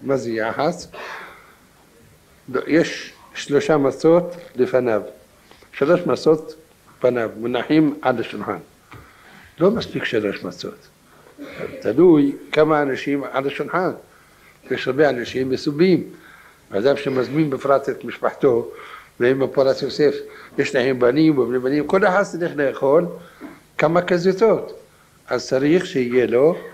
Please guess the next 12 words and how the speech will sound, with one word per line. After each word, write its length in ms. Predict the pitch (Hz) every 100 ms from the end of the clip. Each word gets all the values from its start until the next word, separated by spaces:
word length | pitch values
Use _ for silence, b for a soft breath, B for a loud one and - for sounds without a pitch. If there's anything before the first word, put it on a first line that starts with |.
| -
רזרבה. 520 | 127 127 170 131 110 87 - B B B
חוץ 220 | 196 202
מאלה 300 | 170 151 156
השלושה 400 | 143 - 123 -
שעל 300 | 135 123 120
השולחן, 500 | 107 - 95 139 185 208 - B B B B
זה 180 | - 196
רק 280 | 165 180 185
בשביל 360 | 147 - 165 151
הקבלה 840 | 139 127 - 131 147 175 180 160 - B B
שמים 360 | - 143 143 147
שלושה. 420 | - 127 107 117